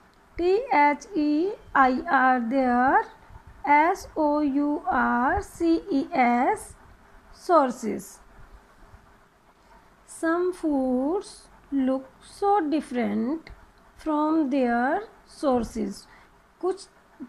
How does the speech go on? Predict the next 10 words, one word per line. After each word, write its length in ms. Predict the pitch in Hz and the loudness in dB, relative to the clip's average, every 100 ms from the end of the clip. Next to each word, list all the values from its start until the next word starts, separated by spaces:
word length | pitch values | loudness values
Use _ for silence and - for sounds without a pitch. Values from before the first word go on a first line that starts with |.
| - | -4
तरह 280 | 320 330 269 | 0 2 0
का 460 | 269 254 247 311 440 | 0 0 2 2 2
जो 160 | 302 320 | 0 -6
खाना 360 | - 269 254 262 | -4 -2 0 0
होता 340 | 277 233 254 | 0 -2 -2
है 200 | 269 277 339 | 2 0 0
वो 180 | 359 370 | 0 0
अपने 280 | 339 359 | 0 -2
sources 540 | 370 330 294 277 302 294 | -2 -2 0 -2 -4 -6
से 200 | - | -4